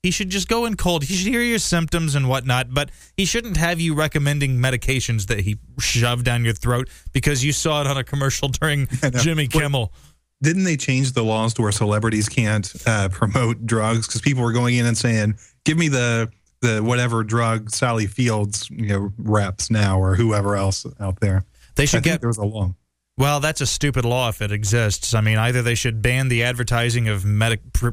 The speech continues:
Speaker 1: prescription medications altogether or forget about
Speaker 2: Well,
Speaker 1: it.
Speaker 2: give me what Miley Cyrus is taking.
Speaker 1: I think they should have Mel Gibson advertising Chantix so
Speaker 2: <laughs>
Speaker 1: that we can all
Speaker 2: Yeah.
Speaker 1: s-, gather around the fire and celebrate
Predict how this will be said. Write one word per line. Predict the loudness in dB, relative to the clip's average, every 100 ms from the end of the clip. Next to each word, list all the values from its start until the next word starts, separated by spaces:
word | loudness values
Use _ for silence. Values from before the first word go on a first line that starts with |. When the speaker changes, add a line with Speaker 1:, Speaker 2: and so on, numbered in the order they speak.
| 0
Speaker 1:
prescription | 0 0 0 -2 0 2
medications | 2 0 0 0 0
altogether | 0 0 0 0 2 0 0
or | 0
forget | 0 0 2
about | 0 0
Speaker 2:
Well, | 0
Speaker 1:
it. | 0
Speaker 2:
give | 0
me | 2
what | 2
Miley | 2 2 2
Cyrus | 0 0 0 0 -2
is | -4
taking. | -2 0 -2 -6 -2
Speaker 1:
I | 0
think | 2 2
they | 0
should | 0 0
have | 2 0 0
Mel | 0 0
Gibson | 0 0 0 0 -2 -2
advertising | -2 0 2 2 2 0 0 -2 0
Chantix | 2 2 2 0 -4 -8 -8 -14 _ -10
so | -2 0 2
Speaker 2:
<laughs> | 0
Speaker 1:
that | -2 -2
we | -2
can | 0 0 -2
all | 0 0
Speaker 2:
Yeah. | 0
Speaker 1:
s-, | -2 -4
gather | -2 0 0 0
around | 0 0 0
the |
fire | 0 0 0 0
and | -2
celebrate | -2 0 0 0 0 0